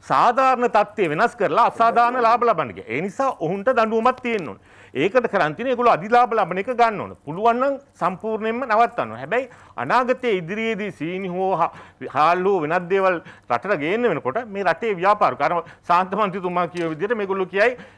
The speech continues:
ගිහිල්ලා ව්‍යාපාරිකයෝ ටික රටේ දේශීය ව්‍යාපාරිකයෝ ටික න-, නැත්තට නැති කරා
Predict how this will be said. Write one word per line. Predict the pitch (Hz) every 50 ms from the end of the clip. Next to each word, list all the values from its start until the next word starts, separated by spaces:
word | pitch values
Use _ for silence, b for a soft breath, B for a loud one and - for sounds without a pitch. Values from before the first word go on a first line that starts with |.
| B 147
ගිහිල්ලා | 143 156 170 185 190 185 226 247 262 247 - - -
ව්‍යාපාරිකයෝ | 165 190 208 214 214 233 214 202 185 175 202 196
ටික | 170 202 220 233 220
රටේ | 175 185 175 214 202 180
දේශීය | 180 196 185 - 214 208
ව්‍යාපාරිකයෝ | 156 160 160 180 180 220 196 202 196 175 185
ටික | 160 165 160 151
න-, | 151 160 - - - 147
නැත්තට | 151 156 151 - 196 170 175
නැති | 170 151 139 135 147
කරා | 165 220 262